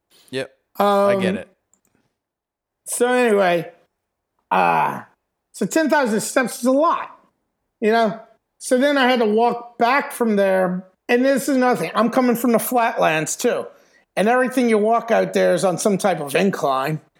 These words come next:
Speaker 2: you know?
Speaker 1: Right, right.
Speaker 2: So I'm walking back. I had to walk back the mile and a half back to get to the place so I could pick up the key for good and everything, you know? And then I got back there, and I, on the way back, and I remember s-,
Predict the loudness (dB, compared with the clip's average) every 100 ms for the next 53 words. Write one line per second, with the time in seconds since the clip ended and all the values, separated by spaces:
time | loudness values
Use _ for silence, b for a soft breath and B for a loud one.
0 | _ _ _ 2 4 4 2 -2 -12 -14
1 | -14 -18 _ _ _ _ -2 0 2 2
2 | 0 0 -2 -2 0 0 2 0 -2 -4
3 | 0 2 2 0 -2 -2 -2 0 -2 -6
4 | -20 _ _ _ _ -2 0 2 2 2
5 | 0 0 0 0 0 -2 -2 -2 -6 0
6 | 0 2 0 -2 -2 0 0 0 -2 -6
7 | -2 0 0 0 -4 0 2 4 2 0
8 | 0 0 0 -2 -2 -2 2 2 2 0
9 | b b b b b b b -6 0 0
10 | 2 0 0 0 0 0 0 0 0 2
11 | 0 -2 -2 0 0 0 0 2 0 -4
12 | b b b -2 0 2 0 0 -2 -8
13 | -12